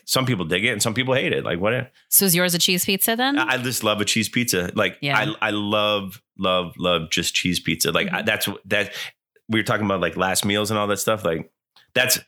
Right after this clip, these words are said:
Speaker 1: that's definitely on there. And we can get into it later on, like, what mine is. But, like, <laughs>
Speaker 3: Yeah.
Speaker 1: but I,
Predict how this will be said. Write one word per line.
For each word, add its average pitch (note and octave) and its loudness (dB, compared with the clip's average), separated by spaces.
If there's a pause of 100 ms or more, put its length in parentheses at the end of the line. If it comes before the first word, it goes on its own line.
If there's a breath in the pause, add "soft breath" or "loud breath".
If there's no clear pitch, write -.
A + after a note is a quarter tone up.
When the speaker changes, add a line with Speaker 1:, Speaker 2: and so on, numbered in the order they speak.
(120)
Speaker 1:
that's A#2 0
definitely A2+ 0
on A#2+ 0
there. C3 0 (120 loud breath)
And G2 -2
we G#2+ 2
can G2+ -4
get G2+ 4
into G#2+ 0
it F#2 2
later G2+ 2
on, F#2 0
like, F#2 0
what F#2+ -2
mine G#2 0
is. C3+ 0 (220 loud breath)
But, B3+ 2
like, D#4 0 (440)
<laughs> F#3 0
Speaker 3:
Yeah. F#3 0
Speaker 1:
but C3 0 (200)
I, C3 -2